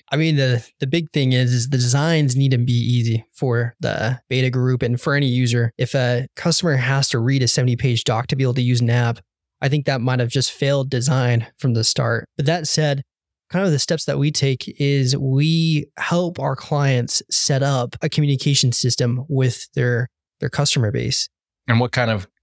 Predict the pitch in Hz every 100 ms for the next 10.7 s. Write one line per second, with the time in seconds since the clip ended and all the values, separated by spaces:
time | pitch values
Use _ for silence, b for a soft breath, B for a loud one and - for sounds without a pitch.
0 | - 120 110 104 92 101 95 92 95 90
1 | 95 95 95 85 87 104 95 87 92 87
2 | 87 - 87 - 90 87 80 104 _ _
3 | - 180 - 220 - 160 139 151 185 202
4 | 147 139 131 139 147 135 135 139 135 127
5 | 123 147 - 139 - 135 151 - - _
6 | - 131 147 139 135 127 127 127 127 123
7 | - - _ - 131 127 127 127 131 131
8 | 135 - 131 127 123 123 120 117 135 131
9 | 127 131 127 - 104 - 151 160 170 165
10 | 165 151 139 151 147 139